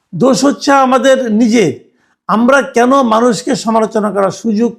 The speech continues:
তৈরি করে দেব? আমার এই কমেন্টের মাধ্যমে কেউ কোনো কষ্ট পেলে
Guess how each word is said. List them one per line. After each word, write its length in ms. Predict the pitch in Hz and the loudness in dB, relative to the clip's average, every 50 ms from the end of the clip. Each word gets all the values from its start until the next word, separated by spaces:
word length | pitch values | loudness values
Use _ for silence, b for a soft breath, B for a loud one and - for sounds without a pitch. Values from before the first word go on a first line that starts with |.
| _ _ | _ _
তৈরি 200 | - 190 175 160 | -4 -2 -2 -2
করে 200 | 147 160 160 151 | -4 -6 -6 -8
দেব? 280 | 135 135 147 143 143 143 147 _ _ b b b b b b b | -6 -8 -12 -14 -14 -18 -20 _ _ b b b b b b b
আমার 360 | _ 196 208 233 247 254 254 | _ -2 0 2 2 2 0
এই 320 | 254 - - 226 254 254 - | -2 -2 0 0 0 0 -2
কমেন্টের 560 | - 226 214 214 220 233 226 226 240 226 214 | -2 -2 -2 0 0 -2 0 0 0 0 0
মাধ্যমে 420 | 196 185 175 160 143 180 170 170 | 0 -2 -4 -4 -6 -6 -6 -6
কেউ 260 | 170 - 269 269 240 | -8 -6 -4 -2 -2
কোনো 320 | 190 233 240 226 233 180 180 | -2 -2 -2 -2 -2 -4 -2
কষ্ট 300 | 214 220 196 - - - | -2 -2 -2 -2 -4 -4
পেলে 400 | 240 220 226 247 254 - - B | -4 -2 0 0 0 -2 -4 B